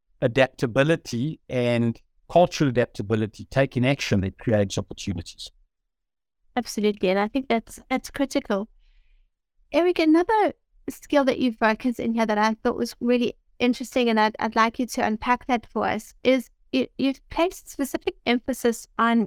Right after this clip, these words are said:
Speaker 2: influence without authority. Could you tell us more about this?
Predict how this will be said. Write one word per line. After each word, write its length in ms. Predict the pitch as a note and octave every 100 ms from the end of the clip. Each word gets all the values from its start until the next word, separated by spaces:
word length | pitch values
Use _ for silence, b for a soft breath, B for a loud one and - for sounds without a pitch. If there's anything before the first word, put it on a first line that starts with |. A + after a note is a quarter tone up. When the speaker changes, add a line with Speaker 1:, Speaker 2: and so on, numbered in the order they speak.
| -
Speaker 2:
influence 600 | A#3+ B3 - A#3+ A3+ -
without 380 | G#3 - G#3 -
authority. 840 | G3 - G3 G#3 G#3 - - - G#3+ _ _ _ _ _ _ _ _ _ _ _ _ _ _
Could 160 | C4+ -
you 60 |
tell 200 | - E4+
us 140 | E4 C4+
more 140 | C4
about 320 | B3 - A3+ -
this? 260 | F4 -